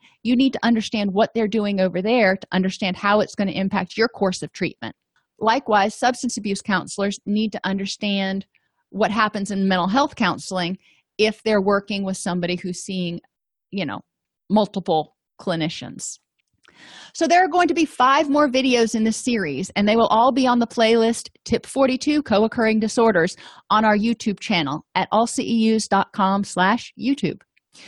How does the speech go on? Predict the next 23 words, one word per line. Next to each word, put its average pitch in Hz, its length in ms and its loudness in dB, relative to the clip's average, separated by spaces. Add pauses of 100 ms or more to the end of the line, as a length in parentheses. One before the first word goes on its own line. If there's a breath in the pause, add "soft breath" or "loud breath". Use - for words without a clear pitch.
(300 loud breath)
To - 80 0
earn 320 200 4
C 285 420 2
E 294 40 2
Us 294 120 -4
for 262 100 -2
this 233 160 -2
presentation, 233 760 0
you 202 120 -2
can 220 120 -4
go 202 120 2
to 202 120 0
all 208 160 4
C - 200 -6
E 214 260 0
Us 208 100 -2
dot 185 200 0
com 214 380 2
slash 190 560 0 (240)
podcast 214 640 0 (120)
C - 300 -4
E 196 380 2
Us, 208 200 -6